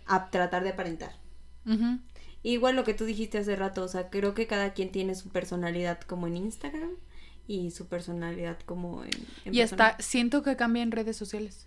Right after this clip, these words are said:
Speaker 1: Fíjate que yo Twitter lo uso más para desahogo, o sea, mm.
Speaker 2: A mí me gustaba mucho usarlo para desahogarme y mentar madres, hasta que me empezó a seguir gente que conocía.
Speaker 1: <laughs> A mí me vale.
Speaker 2: Ahí fue cuando la noción del fuego atacó.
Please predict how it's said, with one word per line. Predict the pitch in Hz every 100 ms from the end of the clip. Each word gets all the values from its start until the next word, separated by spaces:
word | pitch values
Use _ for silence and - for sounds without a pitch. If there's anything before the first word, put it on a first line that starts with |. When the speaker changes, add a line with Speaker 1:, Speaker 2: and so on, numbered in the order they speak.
| -
Speaker 1:
Fíjate | 320 339 359
que | 311
yo | 269 269
Twitter | 269 269 269 262
lo | 254
uso | 247 247
más | 233 220
para | 240 226
desahogo, | 185 185 180 170 175 - - - 208
o |
sea, | 196 185
mm. | 180 180 202 196 - - - -
Speaker 2:
A | 269
mí | 262 285 302 311
me | 320 330
gustaba | 302 - 269 277
mucho | 269 254 - - 269 254 247 247 - - - - -
usarlo | 202 - 196 190 208 233
para | 247 196
desahogarme | 190 180 175 180 196 208
y |
mentar | 190 180 180
madres, | 185 180 240 - - - - - - - -
hasta | 226 220 214
que |
me | 220
empezó | 190 196 202
a |
seguir | 196 196 185
gente | 185 180
que | -
conocía. | 175 185 - - - - - - - 220
Speaker 1:
<laughs> | 208 254 254 285 277 285 277 262 - - - 339
A | 285
mí | 302 320
me | 277
vale. | 196 202 - - - - -
Speaker 2:
Ahí | 208
fue | 202
cuando | 196 190 185
la | 180 147
noción | 165 175 170
del | 180
fuego | 127 165
atacó. | - 143 170